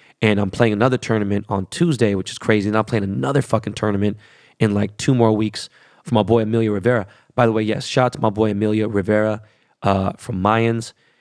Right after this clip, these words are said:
If you did not know, he's a star of Mayans. My boy Emilio Rivera, I was one of the first people to put him in a feature film. That movie Cake was one of the very first films he did, and then he just started doing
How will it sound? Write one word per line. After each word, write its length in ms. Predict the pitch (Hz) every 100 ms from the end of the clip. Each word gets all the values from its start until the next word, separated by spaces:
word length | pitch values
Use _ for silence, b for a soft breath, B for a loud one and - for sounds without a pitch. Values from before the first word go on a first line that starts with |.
| _ _ _ _
If 160 | - 104
you 160 | 95 143
did 140 | 143
not 180 | 127 127
know, 200 | 120 117
he's 100 | 101
a 40 |
star 260 | 95 127 123
of 60 |
Mayans. 380 | 110 107 107 98
My 160 | 120 123
boy 260 | 135 143
Emilio 360 | 127 113 123 131
Rivera, 460 | 117 110 104 101 104 b b b b -
I 160 | 107
was 200 | 120 127
one 120 | 127 117
of 60 |
the 60 | 101
first 500 | - - 151 151 -
people 480 | 131 117 107 98 -
to 100 | -
put 240 | - 123 117
him 180 | 113
in 80 | 104
a 60 | 98
feature 320 | - 104 101
film. 320 | 120 127 107 _ _ _ _ B B B B B B
That 140 | 101 107
movie 240 | 113 113
Cake 540 | 101 - 117 107 - _ _ _ _ _
was 380 | 104 104 104 92
one 140 | 104
of 60 | 104
the 60 |
very 180 | 101 104
first 280 | - 107 -
films 300 | - 101 92
he 140 | -
did, 380 | 95 104 104 98 b b b -
and 140 | 101
then 100 | 101
he 120 | 98
just 160 | 95 98
started 240 | - 104 101
doing 300 | 98 117